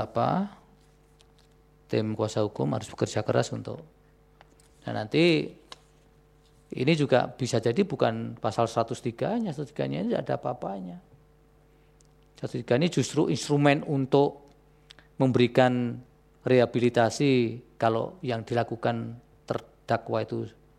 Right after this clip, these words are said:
melanggar pasal satu dua tujuh, kok malah minta dimaknai. Hakim harus terikat dengan ini, padahal di sana dapat, Pak. Kalau kita bicara satu nol tiga itu, hakim dapat. Jadi nggak imperatif.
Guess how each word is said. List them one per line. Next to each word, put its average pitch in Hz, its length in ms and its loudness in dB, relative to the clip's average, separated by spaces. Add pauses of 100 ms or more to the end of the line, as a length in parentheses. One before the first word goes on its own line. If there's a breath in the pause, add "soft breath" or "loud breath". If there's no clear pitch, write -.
(440)
melanggar 113 320 2
pasal 107 320 0
satu 107 240 -4
dua 110 160 -2
tujuh, 110 320 -6
kok - 80 0
malah 113 240 0
minta 107 240 -2
dimaknai. 107 800 -6 (640 soft breath)
Hakim 202 640 6 (880)
harus 117 240 0
terikat 123 400 4
dengan 117 240 0
ini, 127 80 0
padahal 135 320 4
di 165 80 -2
sana 190 240 2
dapat, 185 480 0
Pak. 175 220 -8 (800)
Kalau 143 160 0
kita 151 240 2 (400)
bicara 135 320 6
satu 135 240 2
nol 139 160 4
tiga 135 240 0
itu, 208 160 -2 (320 loud breath)
hakim 190 400 0
dapat. 156 400 0 (480)
Jadi 185 240 0
nggak - 80 -2
imperatif. 208 480 0